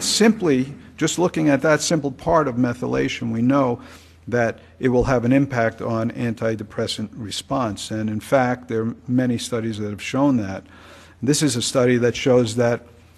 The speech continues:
the recovery rate, not the remission rate, the recovery rate in, in, uh, people who take fluoxetine,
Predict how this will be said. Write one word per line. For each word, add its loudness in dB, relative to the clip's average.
the -6
recovery 2
rate, -2
not 2
the 0
remission 4
rate, -6
the -6
recovery 2
rate -2
in, -2
in, -4
uh, -6
people 0
who -2
take 0
fluoxetine, -2